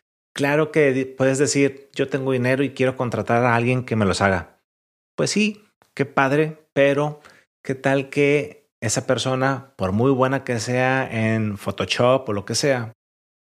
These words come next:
pues no tiene una clara idea de lo que es tu público? Y entonces no va a hacer que ese thumbnail resuene en tu público.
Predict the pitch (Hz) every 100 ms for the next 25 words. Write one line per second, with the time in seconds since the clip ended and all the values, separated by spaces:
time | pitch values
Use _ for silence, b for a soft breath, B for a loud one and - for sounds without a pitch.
0 | _ _ _ - 120 139 156 175 170 175
1 | 180 180 - 135 143 151 151 - - 135
2 | 139 139 143 135 127 131 131 123 117 117
3 | 110 110 110 110 113 113 - - - 117
4 | 113 107 101 - 90 - _ _ - 127
5 | 120 131 127 135 139 - _ _ _ _
6 | _ - 123 147 156 151 143 139 147 143
7 | 139 131 139 135 135 131 123 - 131 131
8 | 127 131 - _ - 110 104 - 113 113
9 | 107 98 - 95 87 98 90 82 -